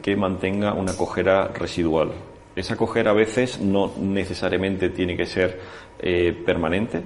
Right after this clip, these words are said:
a veces es esporádica, a veces temporal, a veces, eh, cuando ocurre podemos manejarla con, con medicación. Son animales que probablemente lleven medicación de por vida,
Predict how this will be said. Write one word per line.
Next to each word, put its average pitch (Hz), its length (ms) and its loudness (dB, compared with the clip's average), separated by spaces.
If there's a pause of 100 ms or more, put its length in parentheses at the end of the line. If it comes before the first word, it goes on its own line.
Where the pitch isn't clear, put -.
(140)
a 78 60 -4
veces 80 600 -4
es - 300 -6
esporádica, 101 600 0
a 110 40 4
veces 85 320 -2
temporal, 90 640 2 (280)
a - 120 -2
veces, 85 460 -2
eh, 82 540 0
cuando 82 400 0
ocurre 85 720 2
podemos 90 460 -2
manejarla 85 600 0
con, 80 340 0
con 80 180 -4
medicación. 78 560 -2
Son 110 140 0
animales 90 340 2
que - 140 -4
probablemente 90 520 2
lleven 85 320 2
medicación 82 440 -2
de 80 80 0
por 82 180 0
vida, 110 300 4